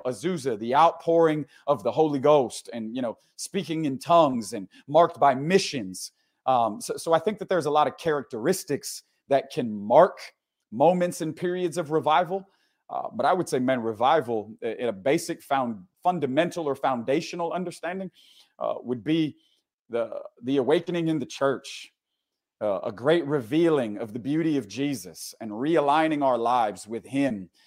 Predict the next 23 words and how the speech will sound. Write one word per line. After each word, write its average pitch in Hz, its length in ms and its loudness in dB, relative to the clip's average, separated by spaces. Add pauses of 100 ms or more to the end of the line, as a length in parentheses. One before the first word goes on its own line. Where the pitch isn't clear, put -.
(140)
and 101 160 -8
him 165 320 0
as 139 180 2
our 131 180 4
passion 139 520 0
and 117 100 -4
our 123 140 2
pursuit. - 680 -12 (680)
Um, 110 280 -2
and 135 100 -2
it's 131 160 -6
where 156 220 4
we 175 200 -4
get 160 240 -2
resynchronized 139 1300 -4 (360)
with 147 340 0
God 180 540 8
and 156 140 4
his 151 220 -2
purposes 156 720 -2
in 127 180 -2
our 135 140 4
generation. 113 680 -6